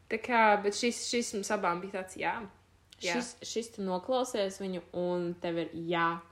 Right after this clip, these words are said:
Speaker 2: Mm, šis ir mūsu.
Speaker 1: Skrīms kafijas tasē.
Speaker 2: Mm. Burvīgi.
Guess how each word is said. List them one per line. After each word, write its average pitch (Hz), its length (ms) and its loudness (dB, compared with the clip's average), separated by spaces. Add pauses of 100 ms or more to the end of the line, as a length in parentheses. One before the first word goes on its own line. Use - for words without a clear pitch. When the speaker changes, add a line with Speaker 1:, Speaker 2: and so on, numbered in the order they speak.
Speaker 2:
Mm, 202 460 -2
šis - 280 -6
ir 175 80 -6
mūsu. 175 320 -2
Speaker 1:
Skrīms 202 560 4
kafijas 185 400 -4
tasē. 202 440 -6
Speaker 2:
Mm. 240 280 2 (1000)
Burvīgi. 180 440 -8